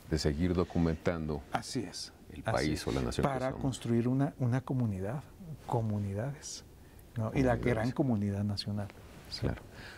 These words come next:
Speaker 1: Pues muchísimas gracias,
Speaker 2: No,
Speaker 1: Arturo.
Speaker 2: gracias a ti,
Speaker 1: Y
Speaker 2: Javier.
Speaker 1: espero que en algún momento hagan, es un libro muy bien documentado,
Speaker 2: Sí,
Speaker 1: con
Speaker 2: sí.
Speaker 1: muchas notas, precisamente para fijar cosas que estaban como volando.
Speaker 2: Ujú.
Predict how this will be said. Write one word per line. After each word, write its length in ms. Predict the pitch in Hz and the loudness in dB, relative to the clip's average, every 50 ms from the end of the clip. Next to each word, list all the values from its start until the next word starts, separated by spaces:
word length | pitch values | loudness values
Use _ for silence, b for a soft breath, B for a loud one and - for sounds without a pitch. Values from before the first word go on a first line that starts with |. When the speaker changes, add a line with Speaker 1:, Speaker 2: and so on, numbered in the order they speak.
| B B - | B B -2
Speaker 1:
Pues 140 | - 78 82 | 2 4 4
muchísimas 500 | 85 85 - 107 - 101 95 90 85 80 | 6 6 6 6 6 6 4 4 4 4
gracias, 560 | 95 95 98 92 - 92 85 - - - - | 4 4 4 2 2 0 -2 -2 -6 -4 0
Speaker 2:
No, 40 | - | 4
Speaker 1:
Arturo. 400 | - 123 131 131 - - - 175 | 6 6 8 8 8 8 6 6
Speaker 2:
gracias 400 | 160 143 131 139 139 139 135 123 | 4 4 4 4 4 2 -2 -4
a 20 | - | -2
ti, 80 | - | -2
Speaker 1:
Y 40 | 120 | 0
Speaker 2:
Javier. 260 | - - - 78 78 | 2 4 6 6 6
Speaker 1:
espero 340 | 113 120 117 104 104 113 107 | 6 4 4 4 2 2 0
que 200 | - - 98 87 | 0 2 4 4
en 100 | 85 87 | 6 6
algún 200 | 87 87 98 110 | 4 6 6 6
momento 420 | 113 107 104 110 110 107 - 113 110 | 8 8 8 6 6 6 6 6 6
hagan, 360 | 110 101 110 104 101 92 95 - - - - | 6 6 6 6 6 4 2 -2 -12 -12 -8
es 140 | - - - | -4 2 4
un 80 | 104 101 | 6 6
libro 220 | 107 101 104 95 | 6 6 6 6
muy 180 | 90 101 131 139 | 8 8 8 8
bien 160 | 123 127 123 | 8 8 6
documentado, 680 | 120 113 - 107 92 90 82 - - 95 92 87 92 127 | 6 4 4 6 6 6 6 6 4 4 4 4 2 -2
Speaker 2:
Sí, 160 | - - 104 104 98 - 82 - - | -4 -4 -4 -4 -4 -4 -6 -2 0
Speaker 1:
con 100 | 76 73 | 2 4
Speaker 2:
sí. 40 | 87 | 4
Speaker 1:
muchas 280 | 101 - - 92 80 80 | 4 6 4 2 4 4
notas, 400 | 92 95 87 - 101 104 - - | 2 2 2 2 0 0 0 0
precisamente 560 | - - - 82 80 101 95 95 87 - 90 | -2 0 0 2 4 4 4 4 4 2 2
para 200 | - 85 78 73 | 2 2 2 2
fijar 380 | - 80 73 - 87 90 95 - | 0 -2 0 2 2 2 2 0
cosas 460 | - - 98 90 - 87 85 - - | 0 0 0 2 2 0 0 0 -2
que 80 | - 73 | -4 -4
estaban 320 | - - 78 78 78 85 | 0 2 2 2 2 2
como 340 | - - 82 80 73 69 69 | -2 0 0 2 2 2 2
volando. 460 | 67 71 80 85 92 85 80 78 78 | 4 4 6 6 6 4 2 0 -2
Speaker 2:
Ujú. 100 | 92 120 | 0 -2